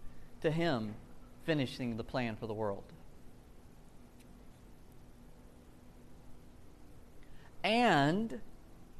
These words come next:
and those who are,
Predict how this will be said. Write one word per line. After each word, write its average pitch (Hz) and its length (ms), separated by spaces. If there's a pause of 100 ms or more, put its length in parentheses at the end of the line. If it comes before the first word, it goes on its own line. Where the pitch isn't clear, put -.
(140)
and 190 580 (1400)
those 208 480
who 196 160
are, 156 240